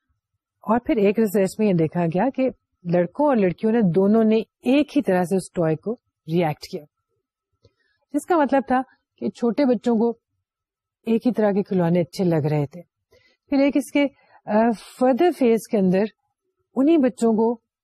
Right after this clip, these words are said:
ان سے میچ کیے ہوئے بچوں کے ایک گروپ کو بہت سی ڈالز دی گئی اور دیکھا گیا کہ لڑکے بھی ڈال میں اتنا انٹرسٹ لے رہے تھے جتنا کہ لڑکیاں لے رہی تھیں،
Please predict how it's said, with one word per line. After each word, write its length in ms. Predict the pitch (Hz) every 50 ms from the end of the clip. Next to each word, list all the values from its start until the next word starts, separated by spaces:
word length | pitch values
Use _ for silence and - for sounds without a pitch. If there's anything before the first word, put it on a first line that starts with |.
| _ _ _ _ _ _ _ _ _ _ _ _ _ _ _ -
ان 260 | - 147 202 226 226 214
سے 120 | - 240
میچ 400 | 208 202 190 190 196 208 - -
کیے 180 | _ - 220 202
ہوئے 100 | 202 190
بچوں 280 | 180 170 - 196 185
کے 80 | 185 196
ایک 100 | 185 170
گروپ 280 | 156 - 190 185 -
کو 220 | _ - - - - _ _ _ _ _ _ _ _ _ _ _ _ _ _ _ - 202
بہت 200 | 190 196 208 208 - -
سی 80 | 220
ڈالز 440 | 180 170 185 170 170 175 180 160 -
دی 120 | 202 196
گئی 80 | 202 254
اور 120 | 277 240
دیکھا 300 | 202 165 160 151 165 160 151 151
گیا 120 | 170 190
کہ 160 | - - 214
لڑکے 400 | 190 175 160 151 151 - - 196
بھی 100 | 196 240
ڈال 260 | 208 208 196 185 185
میں 100 | 196 202
اتنا 220 | 196 185 - 190 190
انٹرسٹ 380 | 190 185 - - 185 - -
لے 120 | 185 175 170
رہے 80 | 175
تھے 140 | 170 - 208
جتنا 260 | 170 170 - - 180 185
کہ 120 | 180 214
لڑکیاں 360 | 220 226 240 214 - 320 311
لے 100 | 277 220
رہی 220 | 180 156 165 175 165
تھیں، 160 | - _